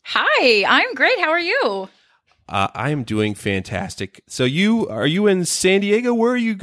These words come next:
Speaker 2: uh, down south?
Speaker 1: I am. We're in San Diego, California.
Speaker 2: So, um, I've, I've heard your show before. This is the first time you're, you're on the draft.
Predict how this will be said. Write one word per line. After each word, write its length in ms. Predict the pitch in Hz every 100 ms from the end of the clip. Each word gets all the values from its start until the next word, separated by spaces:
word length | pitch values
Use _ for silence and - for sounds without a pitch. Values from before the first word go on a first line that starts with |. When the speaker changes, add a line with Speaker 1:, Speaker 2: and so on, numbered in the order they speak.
| -
Speaker 2:
uh, 260 | 139 139 135
down 200 | 139 135
south? 320 | - 113 95 _ _ _ _ _ _ -
Speaker 1:
I 220 | 190 165
am. 360 | 202 262 269 190
We're 160 | 185
in 100 | 185
San 280 | 185 196 196
Diego, 340 | 220 233 220 226
California. 1120 | - 190 214 220 214 214 214 214 185 143 147 _ - - _
Speaker 2:
So, 760 | - - 139 135 135 139 135 117
um, 380 | 123 120 117 117
I've, 260 | 127 156 170
I've 200 | 135 156
heard 160 | 170 160
your 100 | 160
show 240 | - 160
before. 480 | 147 147 147 143 135
This 140 | 127
is 60 | -
the 100 | 131
first 280 | - 143 -
time 240 | 139 131
you're, 220 | 131 123
you're 300 | - 120 113
on 240 | - 113 123
the 100 | 123
draft. 500 | 117 117 113 113